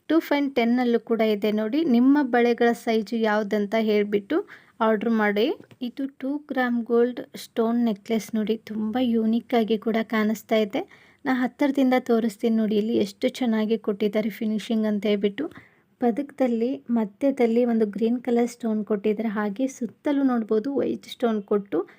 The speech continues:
ಅದ್ರ ಕೆಳಗಡೆ ಒಂದು ಐದು ಕ್ರೀಮ್ ಕಲರ್ ಮುತ್ತುಗಳನ್ನ ಕೊಟ್ಟಿದ್ದಾರೆ ಮಧ್ಯದಲ್ಲಿ ಪದಕ.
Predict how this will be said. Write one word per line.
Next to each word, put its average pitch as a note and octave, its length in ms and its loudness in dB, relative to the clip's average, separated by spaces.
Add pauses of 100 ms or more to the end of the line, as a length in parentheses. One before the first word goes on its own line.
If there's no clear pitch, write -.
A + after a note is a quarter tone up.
(280)
ಅದ್ರ A3+ 300 -2
ಕೆಳಗಡೆ B3+ 440 2
ಒಂದು A#3 260 0
ಐದು B3+ 340 0
ಕ್ರೀಮ್ A#3+ 420 -2
ಕಲರ್ A#3 320 -2
ಮುತ್ತುಗಳನ್ನ G#3 640 0
ಕೊಟ್ಟಿದ್ದಾರೆ G#3 520 -2
ಮಧ್ಯದಲ್ಲಿ G#3 560 -2
ಪದಕ. G3+ 420 -4